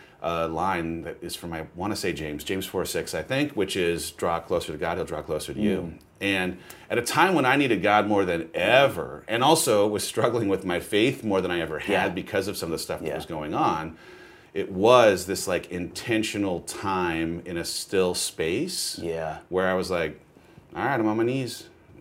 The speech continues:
Speaker 1: <laughs> I need
Speaker 2: That,
Speaker 1: you. I'm gonna
Speaker 2: yeah.
Speaker 1: try and draw closer to you and understand why or what is happening." And yet, maybe in the stillness, you can meet me here.
Speaker 2: You know, I, not to get preaching,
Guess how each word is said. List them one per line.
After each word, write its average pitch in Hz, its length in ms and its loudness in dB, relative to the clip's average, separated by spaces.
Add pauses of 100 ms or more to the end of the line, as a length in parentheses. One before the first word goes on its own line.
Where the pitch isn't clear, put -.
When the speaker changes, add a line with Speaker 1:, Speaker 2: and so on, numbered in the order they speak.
(100)
Speaker 1:
<laughs> - 240 -8
I 92 100 -6
need 101 180 0
Speaker 2:
That, 113 180 -2
Speaker 1:
you. 110 120 4
I'm 101 140 0
gonna 104 120 0
Speaker 2:
yeah. 95 60 2
Speaker 1:
try 98 120 2
and 92 60 -4
draw 90 180 -2
closer 107 380 -2
to - 220 -4
you 139 220 2
and 107 80 0
understand 87 440 -4
why 85 200 0
or 82 100 -2
what 82 200 -2
is 71 140 -6
happening." 127 520 -2
And 90 160 -2
yet, 123 380 2 (260)
maybe 98 240 4
in 95 80 2
the 92 80 0
stillness, 82 640 -4
you 85 120 -8
can 78 180 -8
meet 76 160 -8
me 69 80 -8
here. 67 240 -8 (260)
Speaker 2:
You 165 140 6
know, 170 140 10
I, - 280 2 (380)
not 135 300 6
to 110 160 4
get - 400 -2
preaching, 95 420 -2